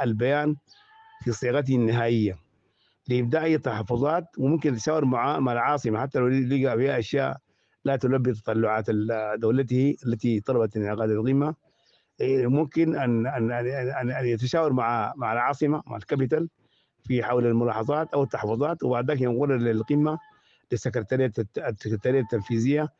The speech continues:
قبل عرضها على ال-، القمة لإجازتها بصورة النهائية.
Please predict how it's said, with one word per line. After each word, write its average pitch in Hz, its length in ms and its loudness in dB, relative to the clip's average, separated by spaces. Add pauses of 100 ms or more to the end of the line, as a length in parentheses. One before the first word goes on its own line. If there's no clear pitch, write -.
(320)
قبل 156 240 2
عرضها 139 460 0
على 131 480 0
ال-، 113 180 0
القمة 135 480 0
لإجازتها 123 600 0
بصورة 131 420 -2
النهائية. 107 440 -2